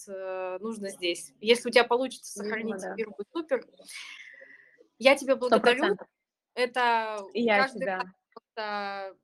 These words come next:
Speaker 1: Знаешь, у меня щас даже вот идея пришла, я себе вот здесь записала на бумажке, я вообще конспектировала, пока ты мне отвечала,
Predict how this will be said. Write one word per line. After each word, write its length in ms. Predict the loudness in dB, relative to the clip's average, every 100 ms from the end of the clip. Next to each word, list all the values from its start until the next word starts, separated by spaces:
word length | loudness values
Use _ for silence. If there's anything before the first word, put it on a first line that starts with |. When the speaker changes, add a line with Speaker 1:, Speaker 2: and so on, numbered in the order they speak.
| _
Speaker 1:
Знаешь, 320 | -2 0 0 -2
у 20 |
меня 160 | -6 -6
щас 160 | -6
даже 400 | -4 -4 -4 -6
вот 160 | -6 -14
идея 240 | -8 -8
пришла, 300 | -8 -12 -8
я 140 | -6 -6
себе 220 | -6 -6
вот 100 | -6
здесь 160 | -8 -10
записала 460 | -12 -2 2 2
на 100 | -2
бумажке, 420 | -8 2 2 2 -2
я 80 | -6
вообще 180 | -4 -6
конспектировала, 680 | -8 -12 -14 -6 -4 -2 -4
пока 260 | -6 -6
ты 120 | -8 -10
мне 120 | -18
отвечала, 580 | -16 -2 6 6 6